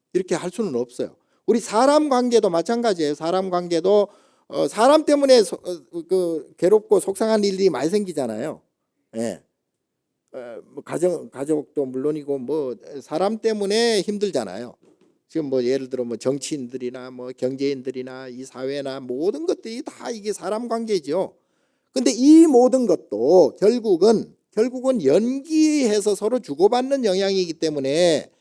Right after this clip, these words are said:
옳다 그르다 이렇게 시비로 재단하면 안 돼요. 그렇게 돼버리면 내가 분별이 생기잖아요.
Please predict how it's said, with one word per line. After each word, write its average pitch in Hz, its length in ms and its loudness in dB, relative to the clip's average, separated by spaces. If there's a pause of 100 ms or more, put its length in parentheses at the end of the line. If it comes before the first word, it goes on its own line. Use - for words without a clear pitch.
(480)
옳다 277 560 4
그르다 214 520 0
이렇게 165 280 -2
시비로 285 560 4
재단하면 175 480 -2
안 110 220 -14
돼요. 101 520 -4 (720)
그렇게 311 340 4
돼버리면 233 500 6
내가 277 260 8
분별이 247 360 0
생기잖아요. 120 560 -6